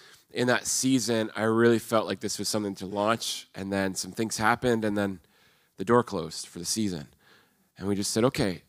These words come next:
the door's closed, that's okay." But the Lord stirred us as we were talking about Janine's new position, um, and as we were praying and through this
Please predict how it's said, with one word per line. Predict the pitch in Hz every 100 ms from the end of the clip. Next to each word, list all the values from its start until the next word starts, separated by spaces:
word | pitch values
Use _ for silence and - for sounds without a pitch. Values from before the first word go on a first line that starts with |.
| -
the | 107
door's | 120 120
closed, | - 113 117
that's | 117 107
okay." | 113 117 85 - _ _ _
But | - 104
the | 117
Lord | 120 135 127
stirred | - 127 123
us | 107 113 -
as | 107
we |
were | 110
talking | - 110 110 107
about | 101 98 - _ _ _
Janine's | - 98 107 117 117 -
new | 101
position, | - 92 92 - 98 113 113 - - - - _
um, | - 107 104 95
and | 101 107 104
as | 101 113 101
we |
were | 117
praying | - - 127 135 147 117
and | 110
through | - - 120 117 110 98 - -
this | 117 117 -